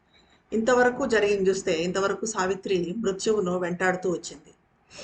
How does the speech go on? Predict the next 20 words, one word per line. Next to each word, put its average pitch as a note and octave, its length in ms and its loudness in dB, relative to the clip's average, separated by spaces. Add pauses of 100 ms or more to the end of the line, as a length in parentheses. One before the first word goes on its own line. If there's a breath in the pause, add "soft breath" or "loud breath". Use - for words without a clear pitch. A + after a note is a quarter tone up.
(380 loud breath)
ఈ A3+ 300 0
ప్రయాణంలో A3 960 2 (160)
ఆమె G3 540 -2 (220)
చీకటి B3 480 -2
సామ్రాజ్యాన్ని G3 1040 0 (840)
ముందు A#3 200 4
ఎదుర్కొంది. F3 640 4 (240)
ఆ F#3+ 40 -2
తర్వాత A#3+ 440 0
అక్కడ A#3 220 -2
ఎంత G#3+ 260 0
భయంకరంగా A3 680 2
ఉన్నా G#3 220 4
కూడా B3 180 4
ఆమె A#3 160 2
భయపడలేదు, G3+ 640 2
చెక్కు D#4 340 -2
చెదరలేదు F3+ 760 -4
చీకటి G3+ 200 2
సామ్రాజ్యంలో. E3 720 -6